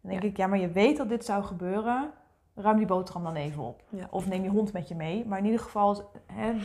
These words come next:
Speaker 1: dit is niet wat wij bedoelen met "zet je hond op voor succes."
Speaker 2: Nee, zeker niet. Eh, pijn en lichamelijk ongemak wordt heel erg onderschat, helaas. Ehm, er zijn heel veel honden die niet eens hele heftige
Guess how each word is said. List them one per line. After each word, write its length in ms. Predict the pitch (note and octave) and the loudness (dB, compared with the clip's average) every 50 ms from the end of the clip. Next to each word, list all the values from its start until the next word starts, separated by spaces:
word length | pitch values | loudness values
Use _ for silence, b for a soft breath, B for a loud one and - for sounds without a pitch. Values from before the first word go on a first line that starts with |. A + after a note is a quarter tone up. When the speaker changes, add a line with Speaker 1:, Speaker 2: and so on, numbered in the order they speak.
| G3+ B B B _ | -6 B B B _
Speaker 1:
dit 180 | - G#3 A#3 G#3 | -4 -2 0 4
is 60 | G3+ | 6
niet 220 | G#3 A3 C#4 D4+ | 6 6 6 4
wat 160 | C#4+ C#4 - | 2 0 0
wij 180 | A3 A#3 A#3+ A#3+ | 2 2 2 4
bedoelen 340 | A#3 G#3 G#3 A3+ A3+ A3 G#3 | 2 2 2 2 2 2 2
met 180 | G3+ G3+ G3+ | 2 0 0
"zet 180 | - G3+ G3+ G3+ | -2 -2 -4 -2
je 60 | G3+ | -4
hond 180 | F#3+ F#3+ F#3+ - | -6 -6 -6 -8
op 140 | E3+ - - | -10 -10 -12
voor 180 | - - D#3+ D#3 | -12 -12 -12 -10
succes." 540 | - D3+ D3 - - - _ _ - _ _ | -12 -14 -16 -16 -20 -20 _ _ -20 _ _
Speaker 2:
Nee, 180 | - A3 A3+ A3+ - - - _ _ _ _ _ | -2 -2 -2 -2 -6 -14 -20 _ _ _ _ _
zeker 340 | - - - - - - - | -14 -10 -10 -10 -10 -10 -12
niet. 260 | E3 D#3+ - - - _ b b b b b b b b b | -14 -14 -14 -18 -20 _ b b b b b b b b b
Eh, 180 | - - A#3+ A3+ A3+ A#3 | 0 2 4 4 6 8
pijn 280 | B3 B3 A#3+ C4+ C4+ | 10 10 10 10 8
en 100 | C4+ B3+ | 4 4
lichamelijk 540 | B3 A#3+ A#3+ - - A#3+ B3 A#3 A3+ A3+ - | 2 2 2 2 2 2 4 4 2 0 0
ongemak 540 | - B3 B3+ B3 - B3 A#3 A3+ A3+ A3+ - - - - G3 F#3 | -2 -2 -2 0 0 2 2 2 2 0 -6 -12 -10 -10 -4 0
wordt 180 | A3 A3 G#3+ A3 | 2 2 2 2
heel 340 | G#3+ G3+ G#3 A#3 C4+ D4+ D#4 | 2 4 6 6 6 6 6
erg 160 | D#4 C#4+ - | 4 2 2
onderschat, 520 | - B3+ A#3+ A#3+ - - - B3 C4+ - | 2 2 2 2 0 2 2 2 2 2
helaas. 600 | - B3+ B3 A#3+ A#3 A#3 B3+ B3+ - - - - _ _ _ | 0 2 4 6 6 6 6 4 -2 -8 -12 -14 _ _ _
Ehm, 420 | - A3 A3 A3 A3 A3 A3 A3 G#3+ G#3+ - - _ _ _ _ _ _ - - | -6 -4 -2 0 0 0 0 0 -2 -4 -10 -18 _ _ _ _ _ _ -4 4
er 140 | G#3+ A3+ A3 | 4 6 8
zijn 180 | A#3+ A#3 A#3 | 8 10 10
heel 140 | A#3 B3 C#4+ | 10 8 8
veel 180 | C#4 - C4+ A#3+ | 4 4 4 6
honden 300 | A#3+ B3 B3 B3 A#3+ G3+ | 6 6 6 4 2 4
die 300 | A3+ A#3 A#3 A3+ A#3 - - _ _ _ _ _ _ | 6 4 4 4 0 -8 -20 _ _ _ _ _ _
niet 380 | _ A3+ A#3+ B3 C#4+ C4 - - | _ 2 4 6 4 4 4 4
eens 460 | - A#3+ C#4 E4+ F4+ E4+ - - - - _ _ | 4 6 6 6 4 4 0 -4 -8 -12 _ _
hele 340 | - G#3 A3 C#4 D4+ D4+ | -2 2 4 6 6 6
heftige 540 | C#4 A3 G3+ A3 - - - D#4 - - B3 | 6 8 8 6 6 4 2 -2 -2 -2 -4